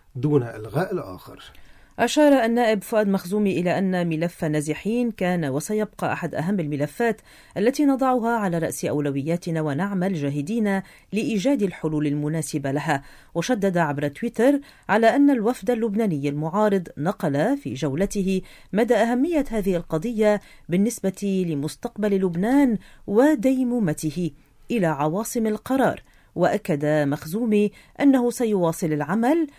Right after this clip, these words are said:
Speaker 2: والتنسيق مع الجهات المعنية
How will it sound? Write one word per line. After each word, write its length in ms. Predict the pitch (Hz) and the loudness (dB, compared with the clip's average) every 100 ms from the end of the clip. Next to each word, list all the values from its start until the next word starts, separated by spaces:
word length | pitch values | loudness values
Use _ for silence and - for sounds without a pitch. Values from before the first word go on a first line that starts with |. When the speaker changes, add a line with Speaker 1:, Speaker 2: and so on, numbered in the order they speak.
| _ - | _ -2
Speaker 2:
والتنسيق 920 | 185 277 320 285 - 208 262 349 185 | 0 0 0 0 0 0 2 0 -4
مع 200 | 147 139 | -4 -4
الجهات 460 | 139 156 170 170 | -4 -2 -2 -2
المعنية 720 | 170 165 170 233 247 233 285 | -2 -2 0 0 2 2 2